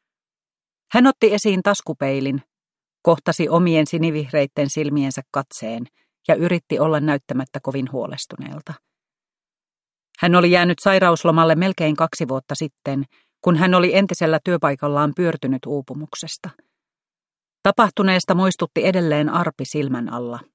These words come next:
mutta hän oli onnistunut peittämään sen meikillä. Muuten hän oli meikannut hyvin hillitysti. Yllään hänellä oli kapealinjainen paitapusero, ei liian avonainen eikä liian tiukka, ja mustat, rennosti istuvat suorat housut.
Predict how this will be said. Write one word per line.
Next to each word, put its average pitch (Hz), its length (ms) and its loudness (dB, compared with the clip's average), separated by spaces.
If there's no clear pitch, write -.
mutta 147 220 -4
hän 143 180 0
oli 139 160 0
onnistunut 139 580 -2
peittämään 131 480 -4
sen 135 180 -6
meikillä. 143 540 -10
Muuten 160 320 4
hän 160 180 2
oli 160 140 4
meikannut 156 500 2
hyvin 165 220 -4
hillitysti. 131 640 -10
Yllään 254 340 6
hänellä 208 340 4
oli 202 140 4
kapealinjainen 139 920 0
paitapusero, 135 680 -4
ei 180 180 6
liian 175 300 4
avonainen 160 600 2
eikä 160 280 -2
liian 147 300 -4
tiukka, 147 500 -8
ja 151 80 2
mustat, 151 400 -2
rennosti 151 540 -2
istuvat 143 400 -8
suorat 135 420 -4
housut. 131 380 -6